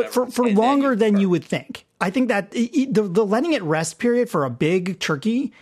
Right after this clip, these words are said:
Speaker 2: is, is longer than people think it is. The, it
Speaker 1: People think that it's gonna get cold. They think it's gonna be, it's not. That, that turkey is gonna retain the heat for hours.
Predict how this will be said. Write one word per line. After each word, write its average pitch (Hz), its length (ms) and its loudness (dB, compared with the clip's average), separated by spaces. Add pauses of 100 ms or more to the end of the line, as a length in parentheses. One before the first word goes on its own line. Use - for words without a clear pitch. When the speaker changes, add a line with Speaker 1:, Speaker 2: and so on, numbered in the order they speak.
(200)
Speaker 2:
is, 185 220 2
is 190 180 0
longer 208 340 2
than 170 140 -4
people 143 240 -4
think 135 180 -4
it - 80 -12
is. - 380 -14
The, 175 240 -4
it - 80 -6
Speaker 1:
People 294 380 -8
think 196 340 -14
that 165 100 -14
it's 151 120 -18
gonna 143 160 -14
get 151 180 -16
cold. 123 480 -12 (300)
They 160 80 -8
think 165 220 -12
it's 160 140 -16
gonna 156 200 -10
be, 139 440 -12
it's - 180 -16
not. 131 220 -12 (460)
That, 185 220 -6 (120)
that 214 220 -8
turkey 202 320 -12
is 160 100 -14
gonna 135 120 -16
retain 151 380 -16
the 147 80 -16
heat 139 220 -20
for 117 180 -16
hours. 120 300 -10